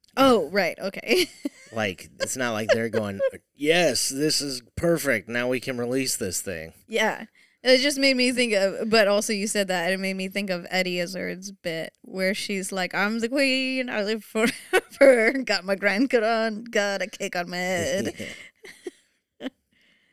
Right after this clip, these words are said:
Speaker 1: That's
Speaker 2: Riding
Speaker 1: t-
Speaker 2: around on a Vespa going, "Ciao."
Speaker 1: <laughs> Does she, does she say that too?
Speaker 2: Yeah.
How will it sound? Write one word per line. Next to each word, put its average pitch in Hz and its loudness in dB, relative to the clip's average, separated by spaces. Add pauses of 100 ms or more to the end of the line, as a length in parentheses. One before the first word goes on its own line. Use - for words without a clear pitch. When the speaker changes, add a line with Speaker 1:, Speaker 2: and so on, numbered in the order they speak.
(160)
Speaker 1:
That's - -8
Speaker 2:
Riding 101 -6
Speaker 1:
t- 95 -8
Speaker 2:
around 92 -8
on 90 -12
a 82 -12
Vespa 90 -12
going, 80 -16 (260)
"Ciao." - -14 (600)
Speaker 1:
<laughs> - -20
Does 330 6
she, - 4 (800)
does 311 2
she 277 -4
say 240 2
that 214 -2
too? 214 0 (540)
Speaker 2:
Yeah. 92 -10